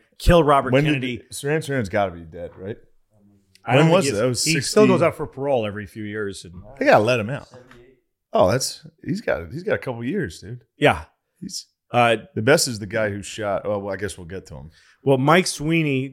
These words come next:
Speaker 1: comedian, did the best joke ever. He, he wrote for Conan for years, but he was a great stand-up.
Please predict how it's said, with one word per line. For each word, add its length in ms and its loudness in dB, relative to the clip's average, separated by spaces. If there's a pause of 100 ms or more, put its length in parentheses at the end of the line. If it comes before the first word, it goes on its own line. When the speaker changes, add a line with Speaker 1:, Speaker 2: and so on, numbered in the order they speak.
Speaker 1:
comedian, 600 -8
did 160 -14
the 60 -12
best 360 -2
joke 260 -4
ever. 500 -12
He, 280 -10
he 160 -8
wrote 300 -4
for 120 -14
Conan 400 -10
for 160 -18
years, 360 -18
but 100 -18
he 100 -6
was 120 -6
a 40 -8
great 360 -6
stand-up. 360 -18